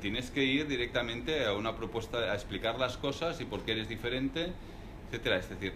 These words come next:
es-, esa, esa venta ha cambiado radicalmente. Hace unos años esto no se hacía así.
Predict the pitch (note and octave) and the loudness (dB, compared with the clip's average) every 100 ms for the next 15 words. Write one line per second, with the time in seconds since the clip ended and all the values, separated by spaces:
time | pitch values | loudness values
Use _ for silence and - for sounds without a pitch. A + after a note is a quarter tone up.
0 | A2 G#2 A2+ G#2+ D3 C#3 G2 D2+ - - | -6 -6 -6 -2 2 4 2 0 -6 -4
1 | C3+ A2 G2+ - - G#2+ G#2+ G#2+ A#2+ C#3 | -4 -2 -2 -2 -2 -2 -2 0 -2 -4
2 | - - - - G2 F#2+ F#2 F2 G2+ F2+ | -8 -12 -10 -2 0 0 0 -2 -2 -2
3 | F2 - C3+ C3+ G#2 B2+ C#3 G2 A#2+ B2 | -4 -2 -2 -2 -2 -2 -4 -6 -4 -4
4 | A#2 F#2 - A2+ F#2 - D#2 | -2 -4 -2 -2 -2 -4 -8